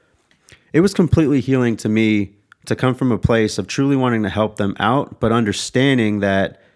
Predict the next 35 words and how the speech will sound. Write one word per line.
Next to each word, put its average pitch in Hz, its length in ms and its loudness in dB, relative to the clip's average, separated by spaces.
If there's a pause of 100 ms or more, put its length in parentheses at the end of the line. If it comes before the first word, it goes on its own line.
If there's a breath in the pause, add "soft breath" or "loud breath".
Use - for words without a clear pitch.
(320 soft breath)
I 123 240 2
can 139 180 0
only 127 280 0
help 107 340 0
them 92 380 -2 (680)
if 113 220 0
they 107 160 0
want 95 340 -4
help. - 400 -10 (1200)
And 107 140 -2
part 131 200 2
of 110 60 0
my 120 220 2
role 107 380 2
as 101 320 0
a - 80 -6
mentor, 113 460 0
in 113 60 0
a 107 80 -2
lot 131 160 0
of 117 60 0
ways, 127 360 -2
I 110 60 0
become 113 400 -2
very, 120 260 0
very 113 220 0
good 110 140 -2
friends 113 280 -2
with 95 80 -8
the 98 60 -12
people 101 260 -8
that 98 100 -2
I 95 80 0
work 139 280 -2
with 101 340 -2